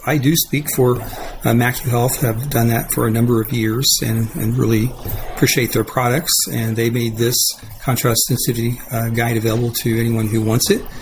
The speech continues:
Um, it, you can get it through your sales rep or call our customer service, but it will show you some pictures, um, illustrating impaired contrast versus excellent,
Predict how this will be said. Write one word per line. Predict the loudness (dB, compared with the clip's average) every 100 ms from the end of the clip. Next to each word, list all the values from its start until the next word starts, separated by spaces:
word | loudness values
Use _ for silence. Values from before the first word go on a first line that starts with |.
| -14 -14 -4
Um, | 0 2 4 2 0 0
it, | -2 0
you | 0
can | 2
get | 2 2
it |
through | 2 0
your | 0 -2 -4 -2
sales | 2 4 4
rep | 2 0
or | 0
call | 0 0
our | 2
customer | 0 2 0 0
service, | 0 0 0 -2 -4 -10 -12 -12 0
but | 2
it |
will | 4 2
show | 2 2
you | 4 4 4 2 0
some | -2 0 0
pictures, | 0 -2 0 2 4 4 2 0 -4 -6 -2
um, | 2 2 2 0 -4 -10 -2
illustrating | 2 4 4 2 2 2 2 0 -2 -16 -20 -10 0
impaired | 2 2 2 2 2
contrast | 2 0 2 0 2 2 0 0
versus | -2 0 -2 -2
excellent, | -2 0 2 2 2